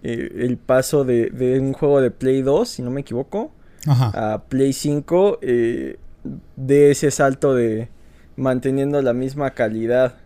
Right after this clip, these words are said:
Speaker 1: que no
Speaker 2: Ujú.
Speaker 1: solo sea, eh, que se vea bien, sino que la historia esté bien contado y aparte que el gameplay, eh, aproveche las nuevas, eh, opciones de, de los juegos. Entonces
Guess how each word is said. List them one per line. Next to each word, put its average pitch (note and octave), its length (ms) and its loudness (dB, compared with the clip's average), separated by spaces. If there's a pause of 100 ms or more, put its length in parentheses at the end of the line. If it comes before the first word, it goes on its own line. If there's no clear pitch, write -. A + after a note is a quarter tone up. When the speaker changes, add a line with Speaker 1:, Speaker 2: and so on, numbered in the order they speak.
(200)
Speaker 1:
que B2 120 -8
no B2 120 0
Speaker 2:
Ujú. A#2+ 100 4
Speaker 1:
solo A2 260 2
sea, B2 520 0
eh, D2 400 -8
que A#2 220 -2
se A#2 180 -4
vea A#2 560 0 (400)
bien, C3+ 320 0
sino B2+ 280 -4
que C#3 120 -4
la B2 80 0
historia C3 380 -2
esté B2+ 200 -6
bien B2 200 -4
contado A#2+ 500 -2
y B2+ 80 -2
aparte - 480 -6
que - 120 -12
el A2 100 -6
gameplay, A#2 640 -4 (100)
eh, - 320 -10
aproveche A#2+ 640 -6
las A2+ 240 -6
nuevas, A#2 480 -4 (920)
eh, - 280 -12
opciones B2 720 0
de, A2 220 0 (420)
de B2 180 -4
los A#2+ 240 2
juegos. C3+ 460 2
Entonces B2+ 680 -2